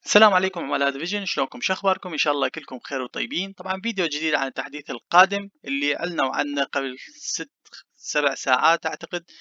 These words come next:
على الموقع الخاص بيوبي سوفت. حاليا احنا على الموقع الخاص وراح اذكر لكم التغييرات القادمه والتصليحات اللي راح تجي ان شاء الله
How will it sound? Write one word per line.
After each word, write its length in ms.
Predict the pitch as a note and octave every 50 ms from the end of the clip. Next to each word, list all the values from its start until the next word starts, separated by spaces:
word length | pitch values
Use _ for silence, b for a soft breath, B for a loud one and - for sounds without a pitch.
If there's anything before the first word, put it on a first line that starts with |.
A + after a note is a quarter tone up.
| B B B B
على 80 | - D3
الموقع 340 | D#3 D#3+ D3+ - C3+ C3+
الخاص 460 | C#3+ C3+ - - D#3 D3+ C#3+ - - C3+
بيوبي 320 | C3 C3 C#3+ E3 E3 E3+
سوفت. 520 | - - F#3 F3+ E3+ - - - - - _ _
حاليا 400 | - - - D#3+ F3 F3 F3+ F3
احنا 160 | E3 D#3 E3
على 120 | D3+ D3+ D#3
الموقع 300 | D#3 D#3+ D#3 - - D3
الخاص 380 | C#3+ - - D#3+ D#3 - -
وراح 200 | D3+ C#3+ - -
اذكر 200 | G3 - - D#3+
لكم 240 | - D3+ - E3 D3+
التغييرات 600 | C#3 - - C#3 C#3 C3+ C3 D3 D3+ D#3+ D#3+ -
القادمه 480 | D3+ C3+ _ - - E3+ F3 E3+ E3+ E3+
والتصليحات 760 | D#3+ D3 - C#3 B2+ - - C#3 B2+ - - E3 - E3+ _ - B B B B B B B B
اللي 200 | - F3 F3+ F3+
راح 140 | F3 D#3+ -
تجي 380 | - - E3+ D#3 D#3 D#3 D3 C#3
ان 40 | C#3
شاء 280 | - - E3 D#3 D3
الله 380 | C#3+ C#3+ D3+ E3 F3 F3 E3+